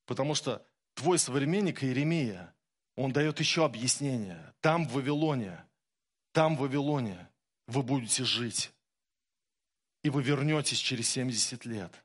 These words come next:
Бог все держит под своим контролем. Как важно нам получить точку опоры, получить слово от Господа в определенной критической ситуации, чтобы уповать на Бога, доверять Ему.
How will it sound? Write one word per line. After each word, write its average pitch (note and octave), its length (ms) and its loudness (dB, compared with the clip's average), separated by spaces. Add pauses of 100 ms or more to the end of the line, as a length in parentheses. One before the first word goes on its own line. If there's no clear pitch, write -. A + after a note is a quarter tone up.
(1040)
Бог C3 420 2
все - 300 -2
держит B2+ 380 -2
под C#3 120 -2
своим B2 280 -2
контролем. A2+ 680 -6 (880)
Как G#3+ 240 4
важно F#3 400 4
нам G3 240 4
получить F#3 760 0
точку F3 340 2
опоры, C#3+ 500 -2 (720)
получить F#3+ 420 4
слово F#3+ 360 6
от E3 120 2
Господа - 640 0 (440)
в C#3+ 60 4
определенной E3 720 4 (260)
критической G3 680 4
ситуации, C3+ 680 -2 (880)
чтобы F3+ 300 6
уповать F#3 500 6
на D#3+ 100 4
Бога, A#2+ 400 -2
доверять E3 580 4
Ему. G#2+ 340 -6